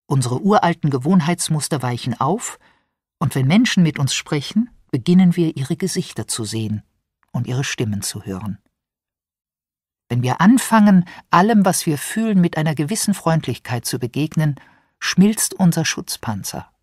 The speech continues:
und wir erleben, dass wir mit immer mehr Bereichen unseres Lebens tatsächlich umgehen können.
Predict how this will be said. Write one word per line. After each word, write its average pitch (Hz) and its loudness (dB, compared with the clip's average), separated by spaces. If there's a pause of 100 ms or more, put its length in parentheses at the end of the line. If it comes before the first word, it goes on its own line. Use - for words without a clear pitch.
(280)
und - -6
wir 139 -2
erleben, 175 4
dass - -6
wir 147 0
mit 139 -4
immer 214 4
mehr 170 4
Bereichen 147 -2
unseres 127 -6
Lebens 139 -4
tatsächlich - -8
umgehen 98 -8
können. - -10